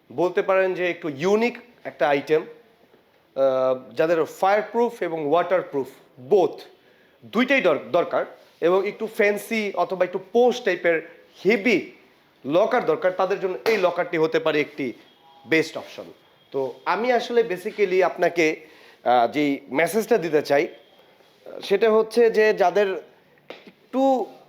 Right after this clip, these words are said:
রিকোয়ারমেন্টটা ডিফারেন্ট, যে, আহ, শুধু সিকিউরিটি না, সিকিউরিটির পাশাপাশি লুকস প্লাস হচ্ছে কালার ফিনিশিং এবং তার পাশাপাশি একটু ইউনিক,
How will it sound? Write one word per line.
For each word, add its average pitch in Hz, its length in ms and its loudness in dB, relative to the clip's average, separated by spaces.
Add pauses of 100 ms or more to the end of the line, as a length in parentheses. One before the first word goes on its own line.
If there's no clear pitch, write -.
(360)
রিকোয়ারমেন্টটা 247 600 2
ডিফারেন্ট, 170 600 -2
যে, 180 320 -2 (460)
আহ, 113 160 -6
শুধু 202 220 -8
সিকিউরিটি 262 540 0
না, 127 160 -2
সিকিউরিটির 220 520 -4
পাশাপাশি 202 680 -4 (440)
লুকস 185 520 0 (920)
প্লাস 214 360 2
হচ্ছে 214 600 0
কালার 214 280 2
ফিনিশিং 254 560 -2 (440)
এবং 180 260 0
তার 202 300 0
পাশাপাশি 202 580 -2
একটু 190 180 -4
ইউনিক, 185 500 0